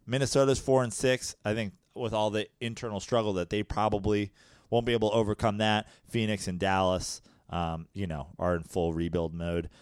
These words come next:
But a lot of teams, uh, currently in that will probably be out and vice versa.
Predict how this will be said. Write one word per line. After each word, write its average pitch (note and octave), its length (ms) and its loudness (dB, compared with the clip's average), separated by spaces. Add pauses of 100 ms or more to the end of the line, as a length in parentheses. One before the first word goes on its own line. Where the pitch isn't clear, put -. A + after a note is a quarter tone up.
(240)
But G#2+ 360 4 (1080)
a F#2 40 -4
lot B2+ 180 8
of B2+ 80 2
teams, C#3 640 0
uh, A#2 320 6
currently C3+ 400 0
in A#2+ 360 -4
that A2 120 0
will G#2+ 160 0
probably G#2+ 480 0
be F#2+ 180 -4
out G2 340 0
and F#2 140 -6
vice F#2 240 -4
versa. F#2+ 560 -2